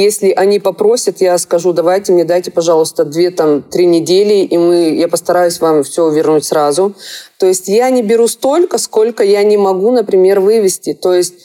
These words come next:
можно расти мне, например, гораздо быстрее, если я буду привлекать больше средств. Но я для себя как бы какую-то определённую черту провела. Больше какой суммы я не готова брать в долг, потому что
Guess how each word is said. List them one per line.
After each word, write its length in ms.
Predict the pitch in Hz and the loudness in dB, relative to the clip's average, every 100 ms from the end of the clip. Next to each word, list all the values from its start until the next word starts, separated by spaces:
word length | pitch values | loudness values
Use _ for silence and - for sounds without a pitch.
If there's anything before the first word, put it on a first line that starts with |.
| - - _ _ | -20 -20 _ _
можно 460 | 202 240 277 254 | -2 0 0 0
расти 460 | 247 233 233 - 349 | 0 0 -2 0 2
мне, 320 | 311 220 208 | 2 2 2
например, 460 | 180 175 170 160 151 | 0 0 0 0 0
гораздо 420 | 175 190 226 208 | 0 0 0 -2
быстрее, 640 | 190 - - 220 202 151 - | -4 -4 -2 0 2 0 -2
если 300 | 185 185 190 | -4 -2 -2
я 80 | 185 | 0
буду 240 | 196 214 | -2 -2
привлекать 640 | 202 180 180 175 226 254 | -2 0 0 0 -2 -2
больше 560 | 180 170 208 214 202 - | -2 0 -2 0 -2 -2
средств. 500 | - 185 170 - - _ _ _ _ | -2 -2 -2 -4 -12 _ _ _ _
Но 80 | 196 | -2
я 360 | 214 285 370 403 | 0 0 0 -2
для 180 | 196 185 | -2 -2
себя 400 | 185 190 208 262 | -2 -2 0 0
как 240 | 277 185 | -2 -4
бы 560 | 165 165 156 156 151 143 - | 0 0 2 2 2 0 -2
какую-то 560 | 190 175 233 240 208 190 | -6 -2 -2 0 0 -2
определённую 840 | 170 185 180 208 226 214 196 180 | -2 -4 -2 0 2 2 2 0
черту 580 | - 214 208 214 185 - | 0 -4 -2 0 0 0
провела. 560 | 190 196 233 302 381 - _ | 0 2 2 0 -2 -6 _
Больше 320 | 180 214 - 254 | -4 -2 -2 -4
какой 260 | 220 240 | -2 -2
суммы 380 | 226 - 370 233 | -2 0 2 2
я 80 | 190 | 2
не 100 | 202 | 0
готова 400 | 190 214 311 247 | 0 0 0 0
брать 300 | 208 214 208 | 0 0 -2
в 120 | 196 | -4
долг, 360 | 254 370 440 - | -2 0 -2 -4
потому 420 | 403 202 226 339 | -2 0 0 0
что 400 | - - 180 | -2 -2 -2